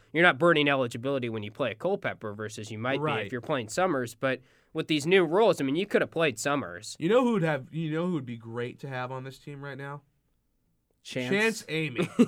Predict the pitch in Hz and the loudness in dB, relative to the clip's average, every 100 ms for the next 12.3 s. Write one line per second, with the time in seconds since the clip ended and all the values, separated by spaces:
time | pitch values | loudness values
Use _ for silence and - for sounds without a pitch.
0 | - 233 - 190 254 294 - 202 240 233 | 4 2 4 2 4 4 2 2 2 4
1 | 220 196 160 160 - - 247 233 185 - | 4 2 2 -2 -4 -2 2 4 2 0
2 | 180 160 165 160 151 151 - 151 127 117 | 0 2 2 0 -4 -6 -6 -8 -6 -8
3 | 110 117 107 104 104 120 113 110 110 _ | -8 -12 -10 -10 -4 -2 0 -2 -8 _
4 | _ _ _ _ _ - 165 147 160 156 | _ _ _ _ _ -6 -4 -2 0 0
5 | 151 165 165 180 175 143 160 160 170 165 | 0 -4 -2 0 0 0 -6 -6 -2 -2
6 | 160 170 151 147 147 110 - 127 - 143 | -2 -6 -6 -6 -6 -6 -10 -12 -8 -8
7 | 143 139 135 _ _ _ _ _ _ _ | -8 -10 -14 _ _ _ _ _ _ _
8 | - 160 196 - 202 202 - 180 151 131 | -6 -4 -4 -2 -2 -2 0 -2 -2 -6
9 | 117 117 117 _ _ 147 208 220 226 170 | -8 -14 -14 _ _ -2 -2 -2 -4 -4
10 | 127 - - 165 170 165 160 156 139 123 | -6 -8 -2 0 2 0 -2 -4 -2 -2
11 | 113 120 120 131 139 131 127 120 113 120 | -4 -8 -6 -4 -4 -4 -6 -6 -6 -4
12 | 117 107 | -4 -6